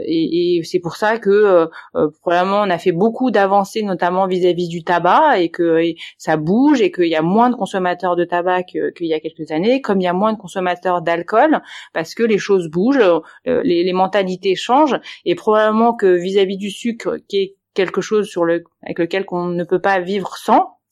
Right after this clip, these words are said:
hein, et qui est omniprésent, euh, euh, il faut accepter,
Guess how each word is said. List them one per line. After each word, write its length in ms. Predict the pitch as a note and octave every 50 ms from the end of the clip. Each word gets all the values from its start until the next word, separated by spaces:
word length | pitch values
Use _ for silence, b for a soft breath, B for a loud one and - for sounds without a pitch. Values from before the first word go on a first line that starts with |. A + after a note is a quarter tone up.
| _ -
hein, 200 | E3+ F#3+ G3+ G3
et 180 | F3+ E3 D#3
qui 220 | - - E3+ D#3 D#3
est 100 | D#3 -
omniprésent, 920 | - F#3+ F#3+ G3+ G3+ G3+ G3 - - - F#3 F3+ F3 F#3 F#3+ F#3+ F3+ E3
euh, 120 | D#3 D#3 D#3 B B B B B B B B -
euh, 320 | - D#3 D3+ D3 D3 C#3+ - - - - - - - _ B B B B -
il 220 | - - - - -
faut 180 | - A#3+ B3+
accepter, 800 | C#4 C#4 C4+ C4+ - B3+ A#3+ A#3+ - - G#3 G#3+ B3+ D4 C#4+ _